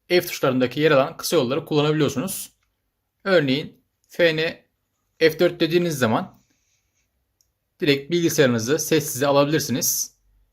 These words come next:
F N F iki ile de ses kısma, F N F üç ile de ses arttırma yapabiliyorsunuz.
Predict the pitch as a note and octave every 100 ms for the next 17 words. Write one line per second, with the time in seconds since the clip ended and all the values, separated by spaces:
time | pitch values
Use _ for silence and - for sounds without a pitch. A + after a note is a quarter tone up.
0 | _ _ E3 E3 E3 E3+ - E3 F3+ D#3
1 | A#2+ E3 - - - D#3 C3+ - B2 F3
2 | - _ - E3+ E3+ D#3+ D#3+ F#3 - A#2+
3 | D#3+ - _ _ - - E3 D3 D3 B2+
4 | D3 D3+ C#3+ D3 A#2 D3 G#3 - -